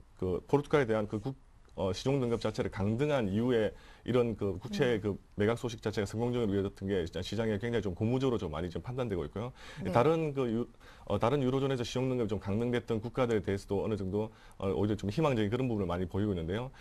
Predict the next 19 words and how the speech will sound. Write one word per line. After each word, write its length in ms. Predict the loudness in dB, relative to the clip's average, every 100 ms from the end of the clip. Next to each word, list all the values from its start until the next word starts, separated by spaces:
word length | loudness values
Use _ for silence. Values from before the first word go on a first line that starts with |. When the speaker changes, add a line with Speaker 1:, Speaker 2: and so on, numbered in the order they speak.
| -20 -8
Speaker 1:
특히 160 | -4 -2
피치사 720 | 0 -2 -2 0 0 2 2
같은 280 | 2 0 0
경우에는 480 | 2 2 0 -2 -6 -16 -14
프랑스를 520 | 0 2 2 0 0 0
비롯해가지고, 880 | 0 0 2 2 0 0 0 -2 -6 -16 -20 -20 -18 -4
어, 200 | 0 0 -2
유로존에 800 | 2 4 4 2 0 0 2 0
대한 240 | 2 0 0
그 140 | 0
위기를 300 | 2 2 0
겪고 240 | -2 -2
있는 160 | 0 0
국가들이나 400 | 0 0 0 0
시종 240 | -2 -2
등급 180 | 0 -2
강등 380 | -2 -2 0 0
부분 160 | 0 0
자체에 420 | -2 0 0